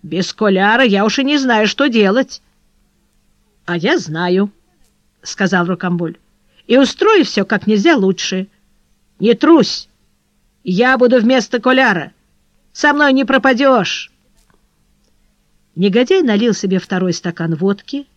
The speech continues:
набил и закурил вторую трубку и затем поднялся. «Но теперь, — сказал он, — марш в дорогу, уже восемь часов».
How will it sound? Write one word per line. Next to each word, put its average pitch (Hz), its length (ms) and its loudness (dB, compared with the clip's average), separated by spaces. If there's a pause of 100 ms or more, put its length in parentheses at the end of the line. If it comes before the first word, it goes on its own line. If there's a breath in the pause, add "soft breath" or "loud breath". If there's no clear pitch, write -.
(240)
набил 247 440 2
и 226 40 -2
закурил 185 420 -2
вторую 165 420 -4
трубку 311 520 -2 (240 soft breath)
и 226 80 -4
затем 208 360 -2
поднялся. 165 680 -8 (920)
«Но 214 200 0
теперь, — 339 420 2
сказал 190 420 -2
он, — 160 180 -8 (380)
марш 269 360 0
в - 20 -16
дорогу, 175 600 -2
уже 226 180 2
восемь 269 320 0
часов». 240 440 -4